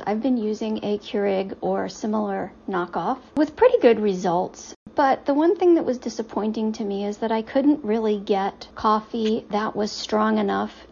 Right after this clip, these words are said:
to suit me. I think part of this is because I have no sense of smell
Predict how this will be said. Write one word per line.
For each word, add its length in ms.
to 340
suit 360
me. 300
I 60
think 180
part 280
of 100
this 280
is 180
because 560
I 80
have 500
no 240
sense 320
of 120
smell 520